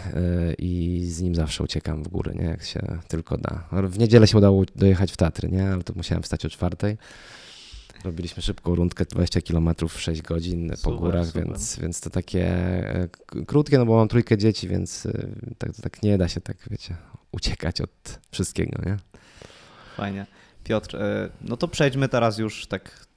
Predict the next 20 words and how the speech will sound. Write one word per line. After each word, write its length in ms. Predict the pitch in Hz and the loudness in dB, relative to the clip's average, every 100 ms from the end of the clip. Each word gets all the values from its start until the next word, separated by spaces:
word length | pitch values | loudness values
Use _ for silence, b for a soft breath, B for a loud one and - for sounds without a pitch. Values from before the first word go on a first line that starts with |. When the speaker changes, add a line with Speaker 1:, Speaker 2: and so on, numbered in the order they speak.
| - | -2
Speaker 2:
tylko 300 | 135 117 107 | 0 2 -2
do, 300 | 98 95 92 | -2 -2 -4
do 80 | 92 | -8
firmy. 380 | - 107 104 120 - _ - | -8 -4 -4 -6 -10 _ -16
Znaczy 260 | - - 92 | -12 -8 -8
oczywiście 380 | - 95 - | -8 -10 -8
wrócimy 440 | 98 107 120 117 95 | -6 -4 0 0 0
później 260 | - 95 | -4 -8
jeszcze 200 | 95 - | -8 -6
do 100 | 98 | -6
ciebie. 320 | 92 95 - - B B B B B B - | -6 -6 -6 -8 B B B B B B -4
E, 340 | - 98 101 101 - _ _ _ _ - | -6 -6 -8 -12 -18 _ _ _ _ -16
skąd 300 | - 147 156 | -8 -4 -2
w 40 | 135 | -2
ogóle 260 | 127 120 | 0 0
pomysł 460 | - 127 101 90 - - _ _ _ 110 | 2 2 2 -2 -8 -20 _ _ _ -4
na 300 | 120 123 139 151 - - - | -2 -2 -4 -12 -16 -20 -10
taki 480 | 104 - 95 95 - | -10 -8 -12 -10 -14
startup? 500 | - - - - - - _ _ B B B B B B B B B | -12 -12 -10 -14 -18 -20 _ _ B B B B B B B B B
Speaker 1:
E, 40 | B | B